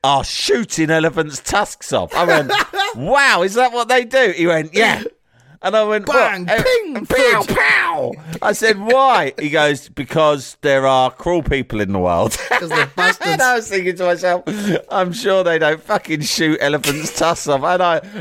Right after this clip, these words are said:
Speaker 1: but I went with it 'cause I wasn't gonna embarrass the kid. I went, "Well,
Speaker 2: Yeah.
Speaker 1: if you're listening, please come over and spend your money at this stall because there are men in this world now shooting off elephants' tusks."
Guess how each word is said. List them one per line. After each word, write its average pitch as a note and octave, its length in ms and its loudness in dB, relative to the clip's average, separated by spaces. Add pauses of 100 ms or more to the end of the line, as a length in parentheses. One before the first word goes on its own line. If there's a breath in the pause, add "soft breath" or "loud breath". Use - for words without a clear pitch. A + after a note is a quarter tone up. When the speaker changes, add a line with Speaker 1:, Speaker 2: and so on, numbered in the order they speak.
(100)
Speaker 1:
but D3+ 80 -2
I D#3+ 120 2
went F3 280 -2
with A2 140 -6
it A2+ 140 -2
'cause - 100 -6
I C#3 40 0
wasn't C3 220 -2
gonna B2+ 120 0
embarrass A#2+ 400 -2
the - 60 -20
kid. G#2+ 80 -2
I G#2+ 60 2
went, A2+ 160 0
"Well, A#2+ 300 4
Speaker 2:
Yeah. E3 220 -4 (420 soft breath)
Speaker 1:
if C3+ 140 -8
you're D3 140 2
listening, E3 640 -2
please F3+ 340 -4
come D3+ 220 -2
over C#3 260 0
and C3 100 -6
spend D3+ 300 -4
your C3+ 80 -2
money A#2+ 260 0
at - 80 -4
this G#2+ 140 -2
stall G#2 500 0 (380 soft breath)
because A#2 680 0
there B2 240 2
are A#2 200 2
men E3 340 0
in D#3 140 -4
this D3 180 -2
world C3+ 200 2
now A#2+ 200 0
shooting D3 600 -2
off A#2 280 -2
elephants' B2 480 -4
tusks." - 720 -8